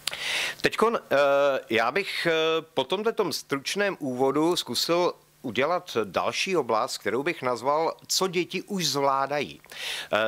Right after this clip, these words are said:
to je jedna z velkých diskuzních témat, co by vlastně ty děti v tom věku čtyři, pět, šest, sedm let měly zvládat. A jako není to úplně jednoduché, protože ono to hodně závisí také na tom sociálním prostředí, ve kterém se ty děti pohybují,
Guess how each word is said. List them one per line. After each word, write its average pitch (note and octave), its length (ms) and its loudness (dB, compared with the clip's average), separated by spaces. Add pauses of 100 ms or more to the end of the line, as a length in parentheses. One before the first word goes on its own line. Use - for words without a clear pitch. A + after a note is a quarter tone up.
(160)
to A#2 120 2
je C#3 60 2
jedna F#3 320 0
z B2 100 -4
velkých D3+ 540 -2
diskuzních F3 800 -4
témat, A#2 720 -2
co - 180 -2
by F#3 120 0
vlastně F#3+ 400 -2
ty D3 120 -4
děti D3+ 560 -2
v - 120 -16
tom A2+ 200 -2
věku B2+ 340 -2
čtyři, D3 440 -2
pět, C3+ 360 -2
šest, - 460 -2
sedm D3 340 -2
let G2+ 340 0
měly A#2+ 280 -2
zvládat. F#2+ 480 -2 (540)
A F#2+ 480 0 (360)
jako D#3 300 0
není E3 300 0
to A3+ 120 2
úplně G3 340 0
jednoduché, D3 540 -2
protože C#3 440 -2
ono B2+ 260 -2
to E3+ 240 -2
hodně C3 340 -4
závisí B2+ 600 -2
také B2+ 340 -2
na A#2+ 100 -4
tom C#3 220 -2
sociálním C3+ 600 -4
prostředí, B2 500 -4
ve B2+ 80 0
kterém A#2+ 320 -2
se A#2 140 -4
ty C#3+ 120 -10
děti D3+ 220 -6
pohybují, F#2+ 760 -2